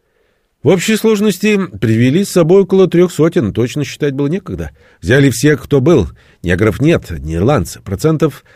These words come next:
тридцать доходяги еле ноги передвигают. Но англичан все люто ненавидят.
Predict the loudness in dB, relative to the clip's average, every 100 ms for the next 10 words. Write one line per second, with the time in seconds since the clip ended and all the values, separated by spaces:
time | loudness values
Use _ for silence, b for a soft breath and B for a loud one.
0 | b 0 2 2 0 -2 0 0 2 2
1 | 2 0 0 0 0 -2 -6 -10 -12 -14
2 | -16 -16 -18 -18 -8 -6 -2 -2 -2 -2
3 | -2 -2 -6 -8 -2 2 4 4 4 2
4 | 0 0 -2 -2 -4 -6 -10 -16